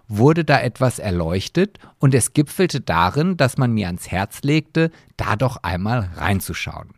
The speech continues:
Ob es nun Mitleid war, was meine Schüler mir damals entgegenbrachten, weil ich im Bereich Social Media einen leicht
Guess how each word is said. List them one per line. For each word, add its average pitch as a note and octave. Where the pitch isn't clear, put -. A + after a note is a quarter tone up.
Ob C3+
es D3+
nun B2+
Mitleid D#3+
war, E3
was D#3
meine D3
Schüler D#3
mir C#3+
damals C#3
entgegenbrachten, C3+
weil A2
ich G#2+
im G#2+
Bereich G#2+
Social A2+
Media B2
einen G#2
leicht G#2+